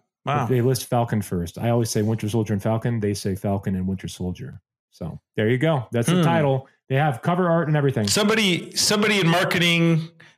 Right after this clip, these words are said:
Speaker 1: they ran a focus group, and that's what they came up with. Uh, here's some depressing news. Westworld won't return until twenty twenty.
Speaker 2: What?
Speaker 1: So
Speaker 2: That's next
Speaker 1: I
Speaker 2: year.
Speaker 1: know.
Speaker 2: That's in the future. When is
Speaker 1: I
Speaker 2: Black
Speaker 1: know.
Speaker 2: Mirror coming
Speaker 1: I
Speaker 2: back?
Speaker 1: know.
Speaker 2: Jeez, Black Mirror hasn't been around. I mean,
Speaker 1: I
Speaker 2: they did Bandersnatch, but that's like a one episode thing.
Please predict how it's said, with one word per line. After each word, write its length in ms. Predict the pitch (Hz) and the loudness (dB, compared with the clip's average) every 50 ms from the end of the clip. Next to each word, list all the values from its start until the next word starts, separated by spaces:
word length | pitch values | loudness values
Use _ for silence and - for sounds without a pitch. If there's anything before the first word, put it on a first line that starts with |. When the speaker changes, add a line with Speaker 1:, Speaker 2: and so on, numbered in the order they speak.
| _ - | _ -2
Speaker 1:
they 80 | 160 151 | 0 0
ran 200 | 156 170 170 156 | 2 2 2 2
a 40 | |
focus 440 | 156 - 180 170 156 - 160 147 - - | 0 0 0 0 0 0 0 0 0 0
group, 420 | - 160 156 151 151 143 147 - | 0 2 2 2 2 2 0 0
and 260 | 127 113 117 113 113 | 0 2 2 2 0
that's 240 | 113 120 120 113 - | 0 -2 -2 -2 -2
what 100 | 127 117 | -2 -2
they 80 | 127 123 | -4 -2
came 200 | 117 117 120 117 | -2 -2 0 0
up 140 | 110 110 - | -2 -2 -2
with. 600 | 117 - - - - - - - - - - - - | -2 -4 -4 -6 -10 -8 -8 -6 -6 -8 -8 -4 -2
Uh, 300 | - 170 170 170 165 170 | 0 2 4 4 4 2
here's 240 | 170 180 294 320 - | 2 2 2 2 2
some 140 | - 247 180 | 0 0 0
depressing 460 | 170 - 165 160 147 - 170 160 147 | -2 0 0 0 2 2 2 2 2
news. 260 | 156 156 156 143 - | 2 2 0 0 0
Westworld 680 | - 196 208 196 - - 202 202 196 196 196 190 165 151 | 0 0 0 0 0 0 0 2 2 2 2 2 0 0
won't 180 | 143 165 175 165 | 0 0 0 0
return 340 | 175 165 160 - 160 156 151 | 0 -2 0 0 0 0 0
until 240 | 151 143 147 151 147 | 0 0 0 -2 -2
twenty 280 | 147 - 143 139 135 | 0 -2 -2 -2 -2
twenty. 360 | 135 - 117 113 117 - 151 - _ _ _ _ - | -2 -2 -4 -4 -4 -4 -8 -12 _ _ _ _ -16
Speaker 2:
What? 480 | - 214 285 311 311 247 254 277 - - | -10 -4 0 0 0 2 0 0 -2 -2
Speaker 1:
So 340 | - - 127 117 110 110 110 - - _ _ _ - | -4 -4 -2 -2 -2 -4 -6 -10 -16 _ _ _ -8
Speaker 2:
That's 260 | 151 165 - - - | -8 -6 -6 -4 -2
next 260 | 160 175 160 - - 139 | 0 0 0 -2 -2 0
Speaker 1:
I 120 | 143 160 | 0 2
Speaker 2:
year. 100 | 220 - | 2 4
Speaker 1:
know. 380 | - - 196 156 123 - - - | 2 2 2 2 0 -2 -4 -4
Speaker 2:
That's 140 | 156 151 - | -4 -2 0
in 60 | 196 | 0
the 60 | 170 143 | 0 0
future. 580 | - - 226 294 302 - - 165 120 98 95 - | -2 -2 -4 -4 -2 -2 -2 -4 -4 -4 -6 -8
When 140 | - 214 - | -6 -4 -2
is 40 | - | -2
Speaker 1:
I 100 | 139 143 | 0 0
Speaker 2:
Black 200 | 151 175 226 247 | 2 2 2 2
Speaker 1:
know. 100 | 160 175 | 2 2
Speaker 2:
Mirror 200 | 180 226 269 247 | 2 0 0 0
coming 220 | - 175 151 123 | -2 -2 -2 0
Speaker 1:
I 100 | 127 139 | 0 0
Speaker 2:
back? 40 | 147 | 0
Speaker 1:
know. 340 | 170 220 240 175 120 110 226 | 2 2 2 2 2 2 2
Speaker 2:
Jeez, 280 | 254 220 160 123 113 - | 2 2 2 0 0 -2
Black 220 | 175 190 196 190 | -2 -2 0 0
Mirror 160 | 180 214 233 | 2 2 2
hasn't 180 | 208 160 160 143 | 2 2 0 0
been 80 | 156 151 | 0 0
around. 280 | 147 147 147 147 151 147 139 | 0 0 2 0 0 0 2
I 40 | |
mean, 60 | 160 165 | 2 2
Speaker 1:
I 120 | 151 156 | 2 2
Speaker 2:
they 60 | 160 | 2
did 240 | 175 170 139 113 101 | 2 2 0 0 0
Bandersnatch, 680 | - 147 160 170 170 151 - - 139 127 131 135 - | 0 0 2 2 0 0 0 0 0 0 0 -2 -2
but 200 | 135 135 127 110 143 | 0 -2 -2 0 -2
that's 200 | 147 143 - - | -2 -4 -2 -2
like 120 | 135 120 | -2 -2
a 40 | 123 120 | -2 -2
one 280 | 120 135 160 160 151 | 0 0 0 2 0
episode 460 | 147 - 147 120 139 131 113 104 - | 0 -2 -2 0 0 0 0 0 0
thing. 380 | - 175 156 131 120 127 131 - | 0 2 2 2 2 0 -2 -4